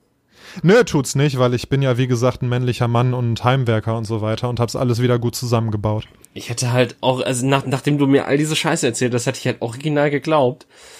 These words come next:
Speaker 2: dass du das abschraubst und merkst, oh, da ist Wasser drin und dein Boden <laughs> ist nass.
Speaker 1: Nein, ich hab natürlich vorher das Wasser abgedreht.
Speaker 2: Ja, aber da, da ist ja
Speaker 1: Die
Speaker 2: trotzdem noch Wasser unten drin.
Speaker 1: Ähm, ja,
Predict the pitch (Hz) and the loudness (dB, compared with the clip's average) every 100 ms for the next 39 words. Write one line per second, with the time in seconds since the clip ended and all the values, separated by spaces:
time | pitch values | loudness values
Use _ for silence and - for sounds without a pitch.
0 | - 135 - 131 123 107 117 - 190 - | -8 -6 -2 -2 -2 -4 -6 -4 -6 -6
1 | - 131 147 127 135 131 180 165 123 127 | 0 0 2 0 -2 0 0 2 2 -2
2 | 165 151 131 127 139 139 139 170 175 131 | -2 -2 0 -2 0 0 0 -2 -2 -2
3 | 113 - - 107 - - - _ _ _ | -4 -2 -4 -8 -2 -2 -2 _ _ _
4 | _ _ _ _ _ - - - - - | _ _ _ _ _ -20 -20 -20 -20 -10
5 | 117 117 127 135 135 - 151 147 131 - | -6 -2 0 0 2 2 0 0 -4 2
6 | 151 139 131 - - 123 120 123 117 110 | 2 4 0 -2 -2 0 0 0 -2 -4
7 | 110 113 113 117 117 120 110 127 131 139 | -6 -6 -8 -8 -8 -8 -6 0 2 4
8 | 131 127 - _ - 123 - 117 120 120 | 2 2 -4 _ -6 -6 -6 -4 -2 0
9 | 123 135 - 127 113 113 101 85 101 98 | -2 -4 -2 -4 -4 -6 -6 -6 -8 -10
10 | 101 135 90 - _ _ _ _ _ _ | -6 -6 -6 -14 _ _ _ _ _ _
11 | _ _ _ _ _ _ - 156 175 190 | _ _ _ _ _ _ -2 2 4 4
12 | 196 196 180 156 113 107 113 | 2 0 -4 -8 -10 -10 -4